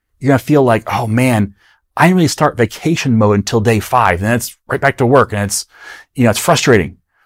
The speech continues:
And I, I worked with a coworker once, had the rule that he would only ever take vacations in two-week, uh, blocks. So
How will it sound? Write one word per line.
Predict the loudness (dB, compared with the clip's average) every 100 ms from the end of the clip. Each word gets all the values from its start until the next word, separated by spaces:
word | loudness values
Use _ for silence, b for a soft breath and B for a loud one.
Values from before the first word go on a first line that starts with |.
| _ _ _ 0
And | 2 4 0
I, | -2 -2 -2
I | 0
worked | 0 0
with | -2
a |
coworker | 0 2 2 0 -4
once, | -2 -4 -6
had | -4
the | -2
rule | 0 0 0 -4 -10 b b
that | 0 0 0 _ _
he | -2 2
would | 2 0
only | 0 0 0
ever | -2 -2 -4
take | -4 -4 -4 -4 -4
vacations | -4 -4 -2 -2 -2 -4 -2
in | -2 -4 -4
two-week, | -10 -4 -2 -2 -4 _ _ _ _ _ _ -12
uh, | -2
blocks. | 0 0 -2 -10 -12 _ b b
So | -4 2 4 4 0